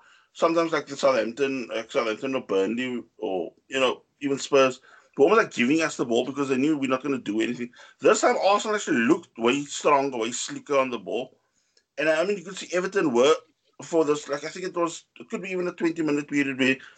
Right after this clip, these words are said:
they were struggling to get the ball just out of their box because Arsenal were really building momentum. Arsenal were, like, you know, finally dominating, but still failed with that cutting edge. And, uh, you know, it's becoming almost like a headache-inducing problem now for,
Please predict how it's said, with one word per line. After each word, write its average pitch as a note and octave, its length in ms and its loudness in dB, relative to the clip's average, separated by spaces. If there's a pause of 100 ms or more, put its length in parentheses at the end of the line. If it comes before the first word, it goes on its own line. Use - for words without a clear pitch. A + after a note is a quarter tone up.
(200)
they A#2+ 80 6
were D#3 160 6
struggling F3 380 2
to F3 160 -12
get C3 180 -6
the E3 100 0
ball A#2+ 220 0
just D3+ 260 -6
out C#3+ 280 2 (200)
of C#3 220 4
their C3+ 140 -2
box A2+ 320 -4
because B2 340 -10 (160)
Arsenal D#3 340 2
were B2 60 0
really B2 200 -6
building A#2 500 -2
momentum. A2+ 460 -4 (800)
Arsenal F#3+ 380 4
were, F#3 260 8
like, D#3+ 160 -2
you E3 60 -8
know, F3 100 0
finally F3 300 -2
dominating, C#3+ 480 -2
but C3+ 140 -6
still D#3+ 500 0 (360)
failed E3+ 360 4
with D#3 100 2
that D3 140 -2
cutting D#3+ 340 -6
edge. C#3 160 -4
And, C3 140 -2 (260)
uh, C3+ 100 -4 (200)
you D#3 100 -8
know, F#3+ 120 0
it's F#3 140 -6
becoming F3+ 480 -2 (600)
almost E3 240 -2
like F3+ 160 0
a G2 420 2 (420)
headache-inducing C#3+ 880 -2
problem C#3+ 400 2
now C3+ 120 0
for, B2 280 -4